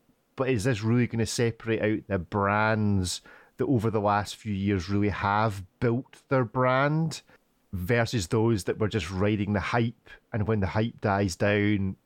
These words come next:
it's Emperor's New Clothes? Have not actually got anything that anybody really wants when they have to think about it.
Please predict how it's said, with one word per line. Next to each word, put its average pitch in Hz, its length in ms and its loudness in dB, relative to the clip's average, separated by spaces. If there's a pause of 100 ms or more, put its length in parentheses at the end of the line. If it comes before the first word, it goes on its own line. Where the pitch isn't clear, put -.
(120)
it's - 480 -6 (180)
Emperor's 110 480 0
New 101 140 2
Clothes? 95 460 0
Have 92 100 -2
not 101 160 0
actually - 280 -6
got - 40 -20
anything 98 380 0
that 95 100 -4
anybody 98 400 0 (100)
really 90 520 0
wants 90 680 -2 (320)
when 95 160 0
they 90 80 0
have 95 220 -2
to 95 60 -12
think 98 260 -4
about 113 320 -4
it. - 100 -6